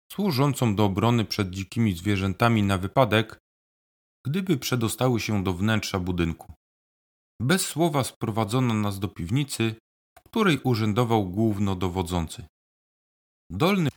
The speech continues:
dolny poziom zastawiony był skrzyniami, beczkami i puszkami. Pomieszczenie, tak samo jak górę, okratowano, oświetlono je lampą naftową, której płomień kołysał się od przeciągu.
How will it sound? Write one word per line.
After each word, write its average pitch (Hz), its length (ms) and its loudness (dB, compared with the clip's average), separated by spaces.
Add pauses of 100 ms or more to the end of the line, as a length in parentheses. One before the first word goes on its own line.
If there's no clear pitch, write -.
dolny 165 320 0
poziom 120 400 0
zastawiony 110 580 0
był 101 220 0
skrzyniami, 123 760 0 (120)
beczkami 117 640 0
i 104 60 -4
puszkami. 87 600 -4 (1040)
Pomieszczenie, 151 600 2
tak 117 220 -4
samo 151 260 0
jak 90 280 2
górę, 117 420 4 (320)
okratowano, 107 840 0 (420)
oświetlono 160 600 0
je 117 180 2
lampą 117 380 2
naftową, 117 580 -2 (140)
której 185 360 0
płomień 113 460 2
kołysał 107 480 -2
się - 260 -6
od 107 200 -4
przeciągu. 87 580 -4